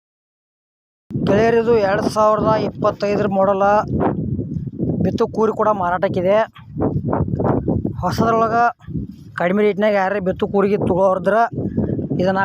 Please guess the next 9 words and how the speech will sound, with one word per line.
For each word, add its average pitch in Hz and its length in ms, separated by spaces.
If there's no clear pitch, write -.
ಖರೀದಿ 185 260
ಮಾಡ್ಕೋಬೋದು. 185 520
ಈ 190 100
ಥರದ 220 220
ನಿಮ್ಗೆ 233 260
ಇನ್ನೂ 233 200
ಹೆಚ್ಚಿನ 233 280
ಇನ್ಫಾರ್ಮೇಷನ್ 214 580
ಬೇಕಾತಂದ್ರೆ 202 560